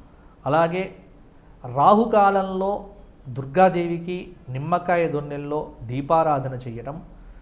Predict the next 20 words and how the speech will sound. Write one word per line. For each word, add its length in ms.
ప్రతి 260
నిత్యము 500
శ్రీమాత్రే 960
నమః 260
అనేటువంటి 540
నామమును 540
రోజుకు 420
నూట 160
ఎనిమిది 340
సార్లు 340
తక్కువ 260
కాకుండా 520
జపించటము, 680
ప్రతి 340
నిత్యము 540
విష్ణు 260
సహస్రనామ 500
పారాయణం 540
చేయటము, 400
సోమవారం 680